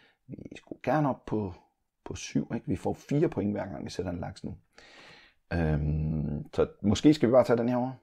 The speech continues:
Det kan godt være, vi bare skal det. Øhm, se det. Den må godt dreje lidt, ikke? Det vil ikke gøre noget. Ja, jeg vil lægge den her. Jeg ved ikke, om det er det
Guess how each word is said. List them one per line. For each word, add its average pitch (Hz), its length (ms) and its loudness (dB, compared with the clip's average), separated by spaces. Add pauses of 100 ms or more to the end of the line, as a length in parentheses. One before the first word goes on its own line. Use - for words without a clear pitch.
(1080)
Det - 60 -12
kan - 60 -14
godt - 180 -8
være, 60 100 -6
vi - 60 -10
bare - 160 -8
skal - 160 -10
det. 78 140 -8 (1300)
Øhm, 69 800 -6
se 71 160 -10
det. 113 340 -2 (1300)
Den 80 100 -10
må 71 100 -10
godt - 300 -10
dreje 82 360 -6
lidt, 90 220 -4
ikke? 160 180 -6 (640)
Det 123 100 -12
vil - 80 -6
ikke - 120 -12
gøre 98 140 -6
noget. 98 200 -8 (1040)
Ja, - 260 -6
jeg 113 100 8
vil 127 100 8
lægge 123 200 8
den 101 160 6
her. 82 120 2
Jeg 50 180 -2
ved 50 80 -8
ikke, 50 180 -12
om 76 120 -14
det - 100 -8
er - 40 -8
det - 140 -10